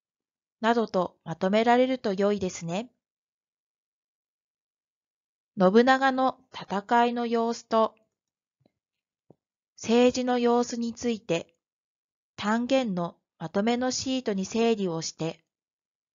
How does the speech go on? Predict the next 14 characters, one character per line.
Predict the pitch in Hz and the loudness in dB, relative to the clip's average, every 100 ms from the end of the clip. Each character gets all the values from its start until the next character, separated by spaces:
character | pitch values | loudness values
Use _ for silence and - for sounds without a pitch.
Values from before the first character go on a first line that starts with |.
| _ - | _ -6
今 | 277 277 | -2 -2
日 | 254 | -2
の | 196 | -2
学 | 170 - | -4 -4
習 | - 175 175 | -10 -8 -6
を | 180 175 - | -4 -4 -8
振 | _ 156 | _ -10
り | 175 | -8
返 | - 214 220 | -4 -2 0
り | 226 | 0
ま | 226 | -2
し | 220 | -2
ょ | 214 202 | 2 2
う。 | - | 0